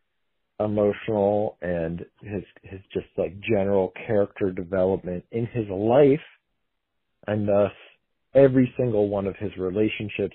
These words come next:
would be to adopt a cat. And this is twofold.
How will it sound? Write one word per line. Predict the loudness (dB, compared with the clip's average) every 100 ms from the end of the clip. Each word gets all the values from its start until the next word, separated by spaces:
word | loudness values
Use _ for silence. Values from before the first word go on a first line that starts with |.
| -6
would | -4 -4 4
be | 6 8 8 6 2 _ _ -20 _ _ _ 4
to | 6 8
adopt | 6 6 4 0
a | 2
cat. | 4 4 2 -2 _ _ -20 -20 _ _ _ _
And | 2 4 4 0 -4 -10 -8
this | 0 2 4
is | 2 2 2
twofold. | 4 4 6 8 8 6 2